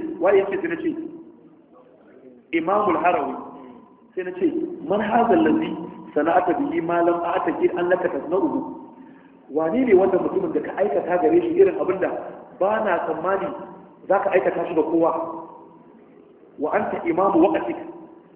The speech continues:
Kai ne fa imam na lokacinka. Ba na tsammani a duniya yanzu wanda muke gani ba kaman ka. Wane ne wannan mutumin da ka mutunta shi haka? Fa qala, zai ce, "Haza imamul muslimin." In ji Darul Qutni.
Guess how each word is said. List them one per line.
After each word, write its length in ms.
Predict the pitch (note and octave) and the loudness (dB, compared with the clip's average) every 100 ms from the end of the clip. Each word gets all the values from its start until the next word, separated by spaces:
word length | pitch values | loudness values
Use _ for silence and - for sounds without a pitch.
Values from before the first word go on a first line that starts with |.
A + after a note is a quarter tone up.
| - | -12
Kai 180 | - B3 | -2 2
ne 120 | A3 | 2
fa 100 | F#3+ F#3+ | 2 -2
imam 300 | F3+ F#3+ D#3+ | -2 -2 0
na 80 | E3 | -2
lokacinka. 480 | F3+ E3+ D#3 D3 A#2+ - - - - _ _ _ _ - | 0 -2 -6 -10 -12 -14 -20 -20 -20 _ _ _ _ -6
Ba 160 | G#3 A#3+ | -4 0
na 120 | G#3+ | 0
tsammani 400 | - - F#3+ F3+ F3+ | 0 -2 -2 -4 -4
a 60 | - F#3 | -6 -6
duniya 300 | G#3 G#3+ E3 | -4 -2 0
yanzu 280 | D3+ F#4 | -2 -2
wanda 160 | D#3+ E3+ | -4 -6
muke 180 | F3+ F3 | -6 -4
gani 220 | D#3+ D#3+ | -4 -6
ba 180 | - F#3 | -4 -4
kaman 240 | D3 D#3+ - | -4 -8 -10
ka. 80 | - - - - - - - - | -14 -18 -20 -20 -20 -20 -20 -12
Wane 340 | D3+ D#3+ G#3 C4+ | -6 -4 0 0
ne 80 | G#3 | 2
wannan 240 | G3+ F#3 | 0 -2
mutumin 240 | E3 G3 E3 | -4 -4 -4
da 60 | |
ka 100 | F3+ | -4
mutunta 400 | F#3 F3+ E3+ E3+ | -6 -6 -6 -6
shi 80 | E3 | -4
haka? 220 | D#3 D3 A#2+ - - - - - - - - _ _ _ _ | -6 -6 -10 -16 -20 -20 -20 -20 -20 -20 -20 _ _ _ _
Fa 80 | - | -4
qala, 240 | F3 E3 | 2 4
zai 160 | E3 D#3+ | 4 2
ce, 60 | - | 2
"Haza 380 | E3+ F#3 G3 F#3 | 4 4 4 2
imamul 340 | E3 F3 D#3+ D3 | 0 0 -2 -4
muslimin." 480 | - C3 D3+ - - - - - - - - - - - _ - | -6 -6 -6 -8 -12 -20 -20 -20 -20 -20 -20 -20 -20 -20 _ -10
In 80 | D#3+ | -4
ji 80 | G3+ | 2
Darul 220 | A#3 B3 | 4 4
Qutni. 280 | G4+ F4+ D4 | 0 -2 -4